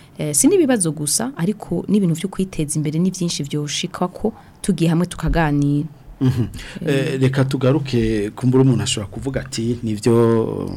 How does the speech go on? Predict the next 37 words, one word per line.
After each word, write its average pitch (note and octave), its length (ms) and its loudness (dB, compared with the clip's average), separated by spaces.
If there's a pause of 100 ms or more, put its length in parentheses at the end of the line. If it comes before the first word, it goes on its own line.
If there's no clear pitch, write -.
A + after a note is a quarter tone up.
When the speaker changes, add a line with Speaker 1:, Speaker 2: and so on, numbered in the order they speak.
(120)
Speaker 2:
Oriana, A2+ 680 0
uri G#2 120 -4
mushasha G#2 400 -2
uje G2 140 -6
muri G#2+ 380 -2
iyo, F#2 320 -2 (920)
muri A#2+ 160 6
urwo B2 140 4
rwego A2+ 240 4
rwa G2+ 160 -2
diaspora, A2 480 0 (300)
ariko C3 520 4
none B2 180 6
muri B2 180 6
aya A2+ 140 4
mezi A2+ 300 4
abiri G2+ 500 -8
utowe, A2 720 -2 (520)
ni A#2 140 0
igiki - 300 0
none A#2 160 4
wewe A2+ 200 4
wishimira?" G2+ 640 0 (680)
Speaker 1:
Mm. E3 360 -2 (720)
Nibaza A3 440 6
yuko A3 640 2
amezi F3 300 4
abiri D#3 160 2
ari E3 80 4
make E3 340 0
cane D#3+ 320 2
gose, F#3 460 0
ariko F3+ 500 0
muri E3 160 4
aya F3 80 4
mezi E3 260 2
make D#3+ 440 -2